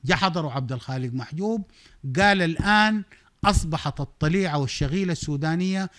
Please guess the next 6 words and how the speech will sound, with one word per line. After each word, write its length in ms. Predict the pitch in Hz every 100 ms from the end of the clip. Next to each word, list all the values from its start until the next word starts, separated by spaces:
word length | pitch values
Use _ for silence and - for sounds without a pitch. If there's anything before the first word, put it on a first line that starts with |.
| _
في 260 | - 160 147
غلب 440 | 127 185 226 170
معركة 600 | 170 190 170 175 - 175 - _ _
الإنتاج، 640 | 143 143 143 135 - 165 117 - - - -
وسندخل 600 | 139 - 139 123 - 151
العمال 640 | 135 127 147 170 196 214